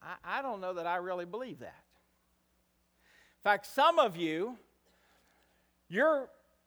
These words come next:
opinion is maybe that, you know, listening to God, you don't associate God's word and obedience to God's word with bringing freedom. In fact, some of you that are younger, you know,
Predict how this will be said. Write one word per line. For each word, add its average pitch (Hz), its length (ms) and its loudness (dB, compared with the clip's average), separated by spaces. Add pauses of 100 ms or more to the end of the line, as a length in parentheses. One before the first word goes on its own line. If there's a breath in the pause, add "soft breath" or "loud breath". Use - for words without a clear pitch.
(180)
opinion 202 440 -4
is 175 160 -6
maybe 190 320 -2
that, 175 320 -4
you 233 80 -8
know, 208 180 -2
listening 226 520 -6
to 175 80 -8
God, 202 260 -2
you 294 100 -4
don't 359 180 -2
associate 220 920 -4
God's 196 380 0
word 151 680 -4
and 151 140 -10
obedience 151 920 -12
to 151 100 -14
God's 139 460 -8
word 147 360 -10
with 147 140 -16 (120)
bringing 151 520 -10 (220)
freedom. 180 380 -6 (2000 soft breath)
In 131 80 -20
fact, 262 260 2
some 339 180 2
of 302 140 2
you 240 280 -6
that 202 160 0
are 180 120 2
younger, 170 600 -2 (560 soft breath)
you 185 120 -8
know, 180 200 -2